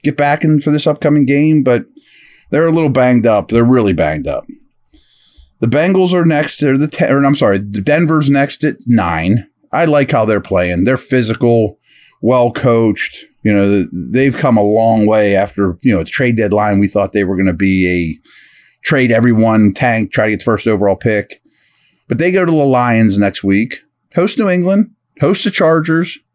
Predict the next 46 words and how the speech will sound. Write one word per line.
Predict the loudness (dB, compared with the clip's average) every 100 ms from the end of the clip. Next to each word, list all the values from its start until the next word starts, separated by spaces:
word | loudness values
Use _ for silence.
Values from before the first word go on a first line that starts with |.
| _
at | -6 -2
Vegas. | -2 -2 -4 -10 -16 _ _ _ _ _ _
It's | -16
a |
pretty | -2 0
easy | 2 2
path. | 2 0 0 -2 -8
It's | -4
a | 0
lot | 2
easier | 2 2 2
than |
Steelers. | 0 0 0 0 -2 -6 -2
All | 0
these | 0 0
teams, | -2 0
Indy, | 0 0 0 0 -4 _ _ _ _ -4
have | 2
much | 4 2 0
easier | -2 0 -2
paths | -2 -2 -4
than | -4 -6
the |
Steelers. | -4 -6 -8 -14 -20 _ _ _ _ _ _
At | -4 -2
Detroit | -2 -2 -2 0
doesn't | 0 0
look | -2 -2
great, | -2 -2 -2
but | -4 -4 -4 -2
hosting | -2 0 0 2
the | 0 -2 _ -20 _ _ _ _ _ _ _ _ _ -8
Pats, | -4 -2 -2 -4 -6
Chargers, | -4 0 2 2 2 0 0
and | 0
then | 2
going | 2 2 0
to |
Vegas, | 0 0 0 -2 -4 -10 _ _ _ _ -14 -14 -12 -2
Denver | 0 0 -2
could | -2
win | 0 0 0
three | 0 0
out | 0
of | -4
four, | -6 -2 -2